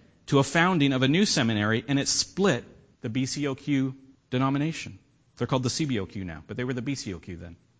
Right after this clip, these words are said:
And it split the denomination in the late twenties. And about ten years later,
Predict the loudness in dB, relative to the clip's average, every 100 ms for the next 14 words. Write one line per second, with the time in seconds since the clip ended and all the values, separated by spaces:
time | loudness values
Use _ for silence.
0 | _ -4 -2 -2 -2 0 0 0 0 0
1 | 0 -2 -4 -10 -14 _ -20 -20 _ _
2 | -2 0 2 0 -2 -4 -2 -4 -10 -16
3 | _ _ _ _ 2 4 4 4 2 4
4 | 2 0 0 2 0 -4